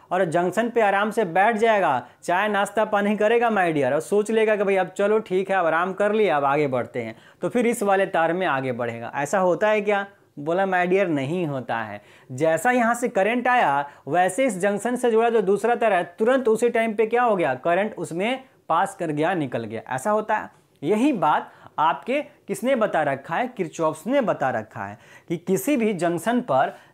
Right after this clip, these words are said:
जितना करंट आएगा उसी समय, उसी समय उतना करंट बाहर निकल जाएगा my dear।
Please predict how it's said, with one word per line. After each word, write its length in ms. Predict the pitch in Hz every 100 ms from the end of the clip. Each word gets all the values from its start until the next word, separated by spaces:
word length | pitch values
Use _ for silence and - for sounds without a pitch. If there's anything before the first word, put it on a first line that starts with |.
| 139
जितना 440 | 147 180 240 294
करंट 400 | 294 233 202 214
आएगा 440 | - 170 233 190 151
उसी 540 | - 220 220 - 302 294
समय, 640 | - 202 202 196 131 104 - 185
उसी 340 | 190 - 285
समय 480 | - 165 151 180 254 - -
उतना 340 | 165 170 196 208
करंट 500 | 196 151 156 226 - _ 127
बाहर 500 | 123 151 147 190 165
निकल 380 | 131 120 107
जाएगा 400 | 104 98 98 107
my 180 | 104 - -
dear। 180 | 127